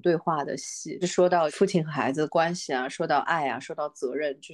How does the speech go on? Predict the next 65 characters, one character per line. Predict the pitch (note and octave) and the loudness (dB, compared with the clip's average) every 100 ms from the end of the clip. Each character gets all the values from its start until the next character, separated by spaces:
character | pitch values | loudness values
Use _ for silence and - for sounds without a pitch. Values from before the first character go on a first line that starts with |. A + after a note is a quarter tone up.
| - | -14
整 | D3 | -8
个 | D3 F#3+ | -2 0
这 | G3+ | 2
段 | G3 | 0
戏 | F#3+ - | -2 -6
都 | E3+ | -8
很 | C3+ | -8
漂 | - B2+ | -14 -14
亮。 | - _ _ _ | -14 _ _ _
然 | F3+ | 0
后 | G3 | 2
两 | F#3+ F3 C#3 | 2 0 2
个 | F3 | 2
演 | E3 | 0
员 | D3 D3 | -2 -4
完 | D#3 | -6
成 | F3+ F3 | -6 -2
度 | F3 | 0
也 | C#3 | 0
非 | D3 | -4
常 | C#3+ C3+ | -8 -12
好。 | - - G3+ | -14 -8 0
在 | G#3 | 0
这 | G#3+ | 2
段 | B3+ F3+ | 0 0
戏 | F#3 - - F3+ | -2 -4 0 -2
之 | - F3+ | 0 -2
后， | G3+ G#3+ C#3+ _ _ E3 | 2 0 0 _ _ -4
那 | G3 | -2
个 | F3 D#3+ D3+ | 0 -2 -2
编 | A3+ A#3+ | 0 0
剧 | B3 B3+ F#3 | -2 -2 2
就 | F3+ D#3+ | 2 4
要 | F#3+ A#3+ C4+ | 4 4 2
求 | A#3 | -4
他 | E3 | -10
还 | D#3 | -8
是 | - | -4
要 | E3+ | -4
把 | C#3 - | -4 -8
后 | - D#4 | 0 2
面 | G#3 | 4
脱 | G3+ | 4
衣 | G#3+ | 4
服 | A3 E3 | 0 -4
的 | D3 | -8
那 | D3 | -8
个 | D3 | -10
戏 | - E3+ D3 | -10 -8 -4
给 | D3+ | -4
演 | E3 E3 D3 - | -2 -4 -6 -14
了， | A2 A#2+ - _ | -12 -12 -12 _
然 | E3+ | 4
后 | G3 | 4
他 | F#3+ F#3+ | 4 4
就 | F#3+ | 4
受 | F#3+ A3 | 4 0
不 | F#3 | 2
了 | F3 B2+ | 2 2
了， | A#2 B2 | 0 -4
就 | - F3+ | -6 -10
是 | F3+ D#3+ D3+ | -6 -6 -6
他 | G#3 | -4
觉 | F#3+ D#3+ | -4 0
得 | F3 | 0